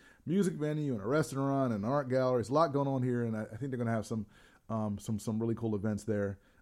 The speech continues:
um, coming up in the coming weeks and months. So again, check out L M N O, the new Steven Starr restaurant in Fishtown. Jose Garces has revived Volver with a twist. Now, Volver is the restaurant in the Kimmel Center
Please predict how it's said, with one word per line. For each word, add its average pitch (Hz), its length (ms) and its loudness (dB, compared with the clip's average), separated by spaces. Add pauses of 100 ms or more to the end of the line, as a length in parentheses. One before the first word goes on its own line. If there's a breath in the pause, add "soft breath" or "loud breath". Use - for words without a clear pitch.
(100)
um, 98 120 -4
coming 104 300 -2
up 98 140 -4
in 101 80 -2
the 98 260 -4
coming 101 240 -4
weeks 101 260 -6
and 92 80 -6
months. 95 280 -6
So 104 80 -2
again, 98 180 -4
check 120 240 -4
out 117 260 0
L 117 200 -2
M 110 200 -2
N 104 160 -2
O, 98 240 -2
the 101 120 -2
new 113 340 2 (460 loud breath)
Steven 113 320 -2
Starr 110 380 0
restaurant 101 640 -4 (160)
in 101 260 -2 (180)
Fishtown. 98 460 -6 (600)
Jose 160 340 2
Garces 127 560 2 (560 soft breath)
has 120 160 2
revived 120 560 4
Volver 120 580 4
with 117 200 0
a 113 120 -6
twist. - 600 -2 (180)
Now, 107 260 -2
Volver 127 380 -2
is 120 80 -2
the 113 140 -2
restaurant 117 520 0 (580 soft breath)
in 156 120 2
the 156 80 4
Kimmel 151 260 2
Center 147 320 0